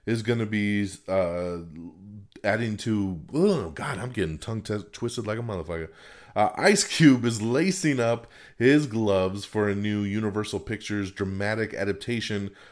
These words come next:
of the twenty fifteen boxing documentary called T-Rex. That's right. Um, this, the movie's gonna be called Flint Strong and will star Ice Cube. So I like the sound of that.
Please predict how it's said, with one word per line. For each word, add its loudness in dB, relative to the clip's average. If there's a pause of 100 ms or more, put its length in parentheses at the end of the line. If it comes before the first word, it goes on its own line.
(140)
of -6
the -4
twenty -2
fifteen -2
boxing 0
documentary -4
called -8
T-Rex. -4 (360)
That's -6
right. 0 (280)
Um, -2
this, -2
the -8
movie's -2
gonna -4
be -4
called -6
Flint -4
Strong -2 (280)
and -4
will -6
star -2 (100)
Ice -4
Cube. -10
So -8
I -8
like -10
the -18
sound -10
of -12
that. -8